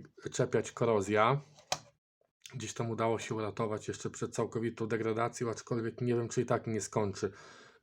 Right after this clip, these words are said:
<clears throat> na czymś takim jak elektrośmieci, ale zobaczymy. Słuchajcie, radioodbiornik, y, wygląda, no, tutaj pod względem designu wiele się przyczepić nie można.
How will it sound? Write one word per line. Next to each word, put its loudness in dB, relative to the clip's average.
<clears throat> 10
na 2
czymś -8
takim -4
jak -4
elektrośmieci, -4
ale 6
zobaczymy. 0
Słuchajcie, 4
radioodbiornik, 6
y, 4
wygląda, 4
no, 0
tutaj 2
pod 2
względem 2
designu 4
wiele 6
się 6
przyczepić 2
nie 4
można. 4